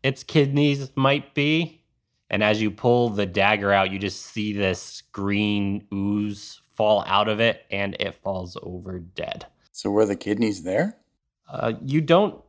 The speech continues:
Speaker 1: see inside the creature at all, and nothing else besides this green ooze falls out, so you're not sure.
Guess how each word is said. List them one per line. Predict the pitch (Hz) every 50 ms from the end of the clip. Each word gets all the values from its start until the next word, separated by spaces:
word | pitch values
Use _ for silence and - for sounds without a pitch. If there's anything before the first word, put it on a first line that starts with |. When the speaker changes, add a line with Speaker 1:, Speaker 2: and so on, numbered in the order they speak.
| _ _ _ _ _ _ _ _ _
Speaker 1:
see | - - - 147 143 135 127
inside | 120 110 98 - - 104 107 110 117 117
the | 123 117
creature | - - 139 135 127 - - 131 127 127 123
at | - 117 123 120
all, | 117 117 120 120 123 123 127 -
and | 104 101
nothing | 101 104 107 - 117 113 107 104 104
else | 98 98 107 104
besides | - 101 90 - 101 104 98 95
this | 95 90 85 -
green | - _ - 95 95 98 95 95 95 92
ooze | 98 85 95 95 98 98 98 92 92 -
falls | - - 98 101 101 92
out, | 101 98 104 - -
so | - 95
you're | 90 90
not | 90 90 90 -
sure. | - - 95 98 117 117